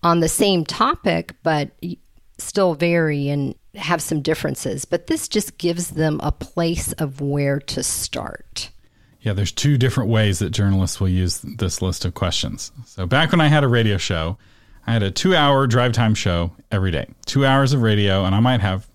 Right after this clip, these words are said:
Speaker 2: two or three authors on the show. So there is no way I'm reading two or three books that day <laughs> to prep the interview questions. And so that style of show,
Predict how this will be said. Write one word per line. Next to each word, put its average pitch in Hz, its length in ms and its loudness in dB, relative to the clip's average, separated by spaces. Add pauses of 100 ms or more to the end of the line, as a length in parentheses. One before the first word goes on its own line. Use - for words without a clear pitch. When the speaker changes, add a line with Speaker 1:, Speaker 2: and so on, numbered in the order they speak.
(280)
Speaker 2:
two 117 280 0
or 117 120 2
three 113 260 2
authors 104 460 2
on 90 100 2
the 85 80 0
show. - 320 -2 (380)
So - 120 -4
there 113 100 4
is 101 100 4
no 147 240 6
way 120 440 2
I'm 120 220 0
reading 113 320 2
two 107 180 -2
or 123 120 2
three 113 240 2
books 107 420 -2
that 117 300 0
day 107 360 4
<laughs> 156 220 -2
to 156 160 -2
prep 123 420 0 (340)
the 123 80 -2
interview 131 420 4
questions. - 560 -4
And 110 260 -2
so 113 160 2
that 120 320 2
style 123 300 2
of 113 100 0
show, 95 380 0